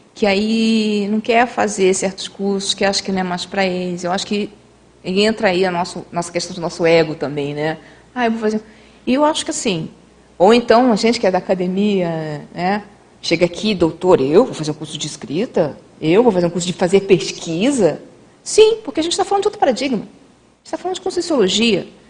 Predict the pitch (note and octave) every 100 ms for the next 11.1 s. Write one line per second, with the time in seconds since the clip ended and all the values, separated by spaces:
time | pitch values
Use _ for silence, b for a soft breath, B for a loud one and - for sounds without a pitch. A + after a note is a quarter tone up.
0 | b b b - B3 A3+ D#3 - - A#3+
1 | C#4 A#3 - G3+ B3 - C#4 - F#4+ F4+
2 | D4+ A#3 G#3+ - G3 - A#3 A#3 - D#3
3 | - b b b F#3 B3 - A#3 G3+ F#3+
4 | F3+ D3+ D3 C#3 - _ _ _ _ _
5 | _ _ - - G#3 G3+ A3+ - - A3+
6 | C4 - - C4 F4+ A#4 C#4+ G#3+ G#3+ A#3
7 | G#3+ - G#3 G3+ G3 - F#3+ G3 C4+ -
8 | B4 D4 C4 B3+ A3 A3 A3 G#3+ G#3 F#3
9 | - F#3+ F#3 F3 F3 - - G3+ F3 G#3
10 | A3 G#3+ - G3+ G#3+ A3 F#3+ F#3+ F3+ -